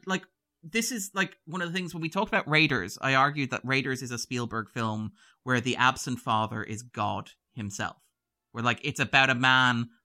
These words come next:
looking for God. It's the influence of God in the world. And to the point of, like,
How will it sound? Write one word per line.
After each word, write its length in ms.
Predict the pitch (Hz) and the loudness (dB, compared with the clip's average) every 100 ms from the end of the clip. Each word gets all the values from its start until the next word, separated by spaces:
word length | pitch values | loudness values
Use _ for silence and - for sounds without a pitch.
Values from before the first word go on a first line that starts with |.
| - | -6
looking 440 | 120 131 127 120 | -4 -2 -2 -2
for 240 | - 117 | -2 -6
God. 480 | 110 123 113 69 92 | -6 0 0 0 -8
It's 160 | 85 - | -14 -8
the 120 | 117 | -2
influence 440 | 120 123 123 113 | -2 -2 -4 -2
of 160 | 113 104 | -4 -2
God 280 | 110 107 107 | 2 2 0
in 120 | 107 | -4
the 80 | 101 | -8
world. 400 | 123 147 107 123 _ _ _ _ - | -8 -10 -12 -16 _ _ _ _ 2
And 420 | 156 156 156 131 - _ | 4 4 2 -4 -12 _
to 120 | - | -12
the 100 | 165 | -10
point 400 | 156 - 170 190 | -8 -8 -6 -4
of, 180 | 202 156 | -4 -4
like, 280 | 156 135 - | -2 -2 -4